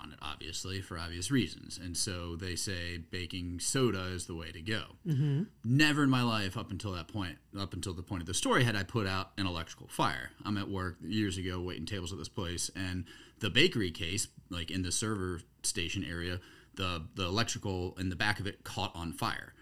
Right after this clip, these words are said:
Speaker 1: And everybody's standing around, like, "Oh, I don't know what we do." I, I swear to God, somebody grabbed a pitcher of water. I, without even thinking, just walked in the back and grabbed the baking soda. I have no idea how, how I even knew where the baking soda was, to be honest. <laughs> But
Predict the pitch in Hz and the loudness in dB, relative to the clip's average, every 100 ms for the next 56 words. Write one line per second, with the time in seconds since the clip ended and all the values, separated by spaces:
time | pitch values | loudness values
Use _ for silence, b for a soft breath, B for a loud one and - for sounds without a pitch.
0 | b b b b - 113 131 151 156 135 | b b b b 4 8 10 10 10 8
1 | - 147 139 127 135 131 113 110 110 110 | 6 6 8 8 6 6 6 4 2 0
2 | 104 95 - b b b b - 127 - | 2 0 -4 b b b b -8 -6 2
3 | 139 131 127 120 120 117 127 131 117 110 | 6 8 8 8 6 6 8 6 4 0
4 | 95 104 - 127 120 113 107 120 113 107 | -2 2 4 6 6 6 4 4 4 2
5 | 107 98 120 113 104 98 110 117 117 110 | 0 0 -2 0 0 2 2 2 2 4
6 | 123 110 110 107 101 101 240 180 143 110 | 4 4 2 0 0 2 2 4 4 4
7 | 113 110 101 104 107 104 92 98 107 101 | 2 2 2 0 2 0 0 -2 0 0
8 | 92 92 92 107 104 92 92 87 92 123 | 0 -2 0 0 2 0 0 -2 0 2
9 | 107 87 78 90 92 _ - 95 82 80 | 2 0 -4 -6 -10 _ -10 -6 -6 -6
10 | 82 78 69 73 85 73 76 76 78 60 | -6 -6 -8 -10 -8 -8 -6 -8 -10 -10
11 | - 76 71 69 - - - - - - | -12 -12 -10 -4 -4 -4 -8 -16 -2 2
12 | - 156 117 | 10 10 10